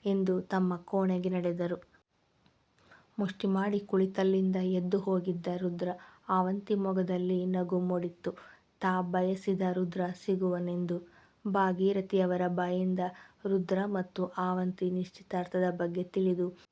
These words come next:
ಸಪ್ತ ಮೊಗ ಅರಳಿದ ಮಲ್ಲಿಗೆಯಾಗಿತ್ತು. ಮುಂದುವರಿಯುವುದು.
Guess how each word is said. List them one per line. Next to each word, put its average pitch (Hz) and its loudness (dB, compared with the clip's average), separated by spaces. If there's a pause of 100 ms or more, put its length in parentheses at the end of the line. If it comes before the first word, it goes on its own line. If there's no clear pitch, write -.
(400)
ಸಪ್ತ - -8
ಮೊಗ 190 2 (280)
ಅರಳಿದ 180 0
ಮಲ್ಲಿಗೆಯಾಗಿತ್ತು. 180 0 (680)
ಮುಂದುವರಿಯುವುದು. 185 4